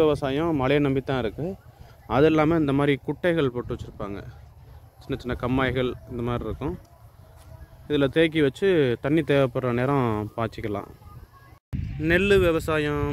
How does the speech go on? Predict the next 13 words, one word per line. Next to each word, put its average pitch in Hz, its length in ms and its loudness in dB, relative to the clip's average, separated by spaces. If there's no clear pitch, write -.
முடிஞ்சதுக்கப்புறம் 139 840 -2
அதை 131 220 0
அறுத்த 156 400 0
உடனே 135 380 -4
இந்த 123 180 -6
மாதிரி 123 180 -4
பருத்தி 127 380 -6
விதைகள்லாம் 117 600 -4
ஊனிடுவாங்க. 107 500 -4
பருத்தி 120 380 -4
ஊன 117 220 -4
ஆரம்பிச்சிட்டாக்கும் 110 680 -2
ஒரு 110 160 -4